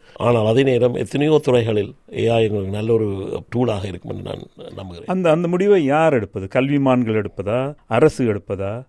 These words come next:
Speaker 2: அல்லது தொழில்நுட்ப வல்லுநர்கள் எடுப்பதா?
Speaker 1: எல்லாரும் பங்கு பெற வேண்டும். அல்லது நாங்கள் சமுதாயமாக இதை நாங்கள் வடிவாக ஏற்றுக்கொள்ள முடியாது.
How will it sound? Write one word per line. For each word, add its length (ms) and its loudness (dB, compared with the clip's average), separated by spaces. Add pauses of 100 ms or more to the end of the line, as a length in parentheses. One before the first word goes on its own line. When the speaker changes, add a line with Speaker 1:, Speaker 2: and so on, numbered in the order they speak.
(120)
Speaker 2:
அல்லது 420 0
தொழில்நுட்ப 920 2
வல்லுநர்கள் 600 0
எடுப்பதா? 720 -16
Speaker 1:
எல்லாரும் 540 2 (120)
பங்கு 220 0
பெற 180 0
வேண்டும். 380 -8 (360)
அல்லது 580 4
நாங்கள் 280 0 (100)
சமுதாயமாக 680 0
இதை 160 0
நாங்கள் 240 -4
வடிவாக 500 -6
ஏற்றுக்கொள்ள 340 -2
முடியாது. 480 -4